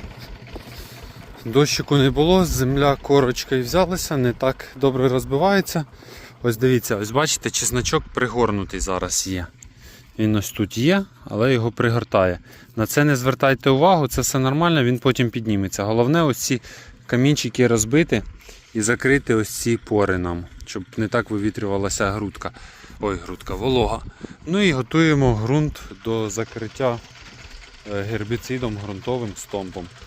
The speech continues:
Прям по листочку закриває, не боїмося, все нормально, все воно буде працювати. Головне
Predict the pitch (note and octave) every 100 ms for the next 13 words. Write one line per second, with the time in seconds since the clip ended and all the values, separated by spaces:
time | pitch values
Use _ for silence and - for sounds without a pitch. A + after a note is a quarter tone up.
0 | - - - - D3 D#3 C3 C3+ C3+ -
1 | G3 G3 - C#3 B2+ - C3+ C#3 E3+ E3
2 | D3 C3 A#2 A#2 B2+ D#3 F3+ - B2 -
3 | D3 C3 A#2+ C#3+ D#3+ D3 - C3 A#2+ A#2+
4 | A#2 A#2 A#2+ A2 - C#3+ F3 - - -
5 | - - - - - - - - - -
6 | - - - - - - - - C3 C3
7 | C#3+ E3+ F3+